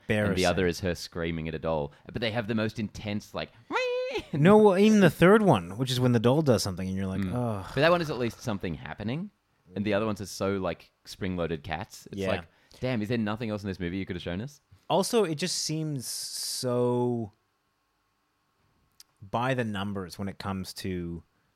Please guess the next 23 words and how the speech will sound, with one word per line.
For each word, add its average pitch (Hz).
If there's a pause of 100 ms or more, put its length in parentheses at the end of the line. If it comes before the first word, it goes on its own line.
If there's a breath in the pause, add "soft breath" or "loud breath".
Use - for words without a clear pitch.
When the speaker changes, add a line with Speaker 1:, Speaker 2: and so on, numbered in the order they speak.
(240)
Speaker 2:
um, 87
haunted 90
dolls. 80 (120)
Speaker 1:
Mm. 80
Speaker 2:
Like, 107
it 147
just 185
doesn't, 165
like, 139
nothing 190
about 139
this, 135
like, 113
screams, 110 (520 soft breath)
"It's 131
worth, 143
it's 123
worth 131
your 127
time 123
to 95
watch 101
me." -